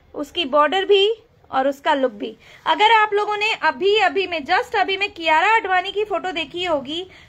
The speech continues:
तो उसने यही टेस्ट की साड़ी पहनी हुई है, सेम कलर है उसका, थोड़ा सा different, और साड़ी है लगभग यही। किरा-, कियारा आडवाणी की साड़ी है ये, अ, I think अंबानीज के यहाँ की शादी की, बहुत खूबसूरत सी उसने साड़ी पहनी हुई है heavy blouse के साथ।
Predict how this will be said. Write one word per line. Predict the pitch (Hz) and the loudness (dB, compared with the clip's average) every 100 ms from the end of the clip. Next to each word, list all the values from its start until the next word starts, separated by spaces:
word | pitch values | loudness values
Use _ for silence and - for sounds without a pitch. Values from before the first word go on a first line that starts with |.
| - | -8
तो | 381 | -6
उसने | 370 392 392 | -6 -6 -4
यही | 427 339 302 359 466 | -2 0 0 0 0
टेस्ट | 440 440 - | 0 -2 -4
की | 415 427 | -6 0
साड़ी | 349 330 | 0 0
पहनी | 320 285 269 | -2 -4 -2
हुई | 247 214 | -4 -6
है, | 202 | -12
सेम | - 381 349 254 - - - - _ | -6 0 0 0 -8 -20 -20 -20 _
कलर | 370 370 440 | 2 4 6
है | 466 453 | 4 2
उसका, | 427 - 403 | 0 0 -2
थोड़ा | 403 381 370 359 | 0 -4 0 0
सा | 359 302 | 0 -2
different, | 220 302 403 440 494 - - - | -2 -4 0 0 0 -8 -18 -2
और | 311 | -2
साड़ी | 311 381 349 381 440 | 0 0 2 2 2
है | 403 392 294 | 2 2 2
लगभग | 302 285 311 415 339 | 0 0 -2 -2 -2
यही। | 302 269 | -6 -6
किरा-, | 349 381 370 | -4 -2 -2
कियारा | - 349 339 359 | -2 0 2 4
आडवाणी | 392 381 349 359 | 2 2 0 -2
की | 359 | -6
साड़ी | 403 359 320 | 0 0 0
है | 370 370 | -4 -6
ये, | 370 466 - - - - | -6 -6 -8 -18 -16 -2
अ, | 294 311 311 | 2 2 2
I | 320 453 | 2 2
think | 508 523 453 | 0 0 0
अंबानीज | 370 349 349 415 - | 0 0 0 -4 -4
के | 392 | -2
यहाँ | 359 | -2
की | 339 381 | -4 -2
शादी | 339 285 359 | -2 -2 -4
की, | 370 440 - - - | -4 -4 -6 -16 -12
बहुत | 233 339 427 466 | -4 2 2 2
खूबसूरत | 440 440 - 453 494 | -2 -4 0 0 0
सी | 453 | -2
उसने | 427 403 392 | -2 -4 -2
साड़ी | 359 339 | -2 0
पहनी | 349 349 349 | -4 -4 -6
हुई | 349 | -8
है | 370 349 | -6 -4
heavy | 269 330 | -6 -4
blouse | 330 330 339 | -2 -2 -4
के | 339 | -4
साथ। | 349 | -2